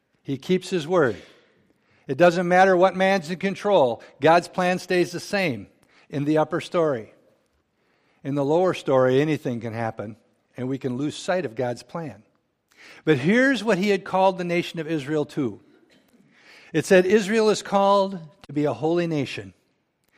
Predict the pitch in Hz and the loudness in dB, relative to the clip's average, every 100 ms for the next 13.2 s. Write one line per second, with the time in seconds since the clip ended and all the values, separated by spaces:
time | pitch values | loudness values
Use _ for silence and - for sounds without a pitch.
0 | _ - - 143 151 185 262 277 277 233 | _ -20 -4 0 6 8 8 6 4 4
1 | 233 247 - 190 190 196 202 202 160 147 | 4 2 -2 -4 0 2 2 0 4 4
2 | 127 151 156 208 226 208 - 262 285 226 | 4 0 4 4 4 0 0 0 0 0
3 | 190 175 170 135 151 - 160 - 208 214 | 2 2 0 2 0 0 -6 0 2 2
4 | - 202 196 196 175 135 139 117 87 - | 0 -2 4 4 4 2 2 -2 -6 -18
5 | _ _ _ - 165 190 233 208 - 214 | _ _ _ 4 6 8 6 2 0 0
6 | 214 180 185 165 127 - 120 95 _ _ | 0 0 4 4 2 -4 -8 -8 _ _
7 | _ _ _ _ _ _ _ _ _ _ | _ _ _ _ _ _ _ _ _ _
8 | _ _ _ - 170 180 165 175 - 208 | _ _ _ 0 2 2 2 -2 0 4
9 | 220 202 180 175 190 185 175 170 196 196 | 4 4 4 4 2 2 -2 0 -2 -2
10 | 196 165 147 170 196 202 180 147 - 123 | -2 0 2 2 2 0 -2 -4 -6 -6
11 | 131 143 151 143 143 139 - 190 214 208 | -4 -2 0 0 -2 -4 -4 -4 -2 -2
12 | 190 185 - 117 98 - - 160 190 180 | 0 -2 -4 -10 -14 -20 -14 -4 2 2
13 | 147 120 | 2 -2